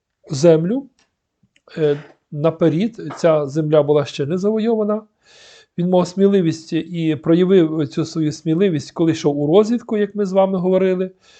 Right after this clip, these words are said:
попередньо. І тепер він пішов і завоював землю. А ми знаємо, що, е, от, е, це плем'я Інакових,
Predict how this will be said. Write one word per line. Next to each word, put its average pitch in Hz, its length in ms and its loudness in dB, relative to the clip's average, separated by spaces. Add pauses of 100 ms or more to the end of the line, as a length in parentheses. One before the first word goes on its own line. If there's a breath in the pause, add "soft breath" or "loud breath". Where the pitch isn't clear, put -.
(300 soft breath)
попередньо. 180 760 0 (300)
І 233 280 0
тепер 233 460 2
він 220 400 -4
пішов 202 380 -2
і 180 60 -2
завоював 151 720 -2
землю. 180 560 -2 (500 soft breath)
А 143 260 6
ми 147 140 0
знаємо, 156 480 0
що, 147 520 2 (1300)
е, 135 400 -2
от, 139 280 -10
е, 147 160 -4
це 143 280 -6 (240)
плем'я 151 460 0
Інакових, 220 800 0